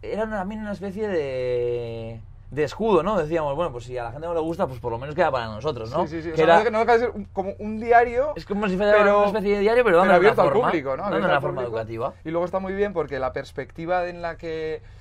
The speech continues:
Speaker 2: se puede entender este libro es muy variada. Ya hemos comentado las cábalas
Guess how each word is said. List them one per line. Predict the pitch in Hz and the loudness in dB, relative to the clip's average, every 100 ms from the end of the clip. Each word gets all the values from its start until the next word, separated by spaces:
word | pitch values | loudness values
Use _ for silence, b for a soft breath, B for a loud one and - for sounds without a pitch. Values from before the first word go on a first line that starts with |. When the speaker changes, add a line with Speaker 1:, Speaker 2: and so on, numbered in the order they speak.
| B - - | B -20 -20
Speaker 2:
se | - 156 | -12 -10
puede | 151 156 151 147 143 139 151 | -8 -6 -4 -6 -6 -8 -12
entender | 147 143 147 151 | -10 -8 -6 -6
este | 147 151 | -8 -10
libro | 147 156 165 - | -10 -6 -4 -4
es | 139 | -8
muy | 151 165 170 | -10 -8 -6
variada. | 135 143 143 120 110 | -4 -4 -4 -4 -8
Ya | 139 | -10
hemos | 147 | -10
comentado | - 151 151 156 | -12 -10 -6 -4
las | 120 - | -4 -6
cábalas | 143 147 147 - | -4 -2 -4 -8